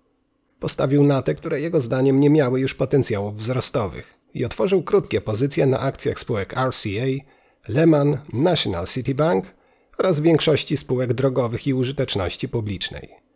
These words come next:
To była potężna operacja, zarówno dla niego, jak i jego pracowników,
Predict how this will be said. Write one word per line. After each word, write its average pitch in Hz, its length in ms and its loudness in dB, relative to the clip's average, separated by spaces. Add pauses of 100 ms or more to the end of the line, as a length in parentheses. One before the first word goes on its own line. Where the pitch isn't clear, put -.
(720)
To 101 80 -8
była 104 240 -4
potężna 127 640 0
operacja, 131 800 -2 (140)
zarówno 101 460 -4
dla 139 160 2
niego, 123 300 2
jak 120 240 -2
i 165 60 0
jego 120 200 0
pracowników, 143 800 0